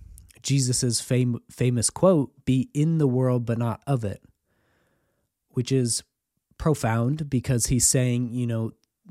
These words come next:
this is all transient. This is a dream, basically. And we'll talk about that here in a minute. That was one of the insights I had, but this is going to pass,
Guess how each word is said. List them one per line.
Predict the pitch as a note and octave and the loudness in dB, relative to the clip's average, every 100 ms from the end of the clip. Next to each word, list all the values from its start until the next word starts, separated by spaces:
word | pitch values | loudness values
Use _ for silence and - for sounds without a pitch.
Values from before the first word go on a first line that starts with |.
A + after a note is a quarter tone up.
| - | -18
this | C3 C3+ B2+ | -2 -2 0
is | C#3 B2+ | 0 0
all | C3 C3 | -4 -6
transient. | - - C3+ C#3 C#3 A#2 A#2 A#2 - | -10 -8 -4 -2 -2 -2 -2 -2 -4
This | C3 C3 | -4 -2
is | B2 | -2
a | A#2+ | -4
dream, | A2+ C3+ D3+ F3 D3+ | -6 -2 0 0 0
basically. | A#2 A2 - A2 A#2+ A2+ B2+ | 0 -2 -2 -4 -2 0 0
And | A#2 | 0
we'll | G#2+ | -2
talk | C3 A#2 | -4 -4
about | A2+ A2 | -2 -4
that | A2+ A2 | -2 -4
here | - A#2+ A2 | -4 -4 -4
in | - A2+ | -4 -6
a | |
minute. | A2 B2+ B2 - _ _ _ _ _ _ | -4 -2 -2 -6 _ _ _ _ _ _
That | A#2 | -6
was | G#2+ | -4
one | A2+ A2 | -4 -4
of | |
the | G#2 - - | -4 -6 -4
insights | D#3 D3 B2 A2 | -2 0 -2 -2
I | G#2+ | -4
had, | A2+ A2 A#2+ | -4 -6 -6
but | G#2+ G#2 _ _ _ _ _ - | -6 -8 _ _ _ _ _ -2
this | C3+ D3 | 0 2
is | B2+ - - _ | 0 -2 -8 _
going | - C3+ D#3 | -2 0 0
to | C3+ | 0
pass, | - - D#3 B2+ A2 - - | -4 -4 -4 -4 -4 -8 -10